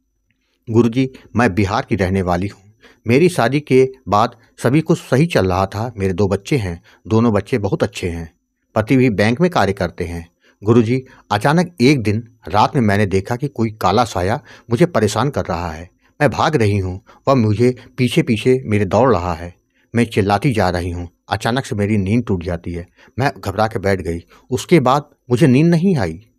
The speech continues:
दो दिन के बाद फिर मैंने स्वप्न देखा कि कोई मेरा गला दबाने का प्रयास कर रहा है। इसी तरह दो से तीन दिन के अंदर मुझे ऐसे सपने देख-, दिखने लगे। मुझको हमेशा लगता था कोई ना कोई मेरे बिस्तर पर बैठा है। जब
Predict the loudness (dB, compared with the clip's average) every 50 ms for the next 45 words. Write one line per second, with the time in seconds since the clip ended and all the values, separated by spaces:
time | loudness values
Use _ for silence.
0 | _ _ _ _ _ -20 -20 -2 4 6 6 6 6 6 4 4 4 2 2 2
1 | 0 0 0 2 4 4 4 2 0 -2 -4 -6 -6 -4 -4 -2 -2 -2 -4 -6
2 | -6 -6 -2 0 0 2 2 2 0 0 0 0 0 0 2 2 0 0 -2 -4
3 | -8 _ _ -4 -2 -2 0 0 -2 -4 -2 -2 -2 -2 -2 -4 -8 -8 -6 -8
4 | -8 -10 -10 -12 -14 _ _ _ _ _ _ _ _ -4 0 2 2 2 2 0
5 | -2 -2 -4 -4 _ _ _ _ _ _ -4 2 4 4 4 4 2 0 2 2
6 | 2 2 2 2 2 2 0 0 0 -2 -2 -6 -4 -4 -2 0 0 0 0 0
7 | -2 -2 -2 -4 -4 -4 -4 -4 -4 -2 0 -2 -2 -4 -8 _ _ _ _ _
8 | _ _ _ _ _ _ -4 -4 -2 0 0 0 0 0 -2 -6 -8 -10 _ _
9 | _ _ _ _ _ _ -6 -6 -4 -2 -2 0 2 2 0 2 2 0 0 0
10 | -2 -4 -4 -4 -4 -4 -4 0 0 2 2 2 0 0 0 -2 -2 0 0 0
11 | 0 0 -2 -4 -6 -6 -8 -8 -6 -6 -4 -4 -4 -6 -4 -6 -6 -6 -8 -10
12 | -16 _ _ _ _ _ _ _ _ _ _ _ _ -4 0 0 0 0 0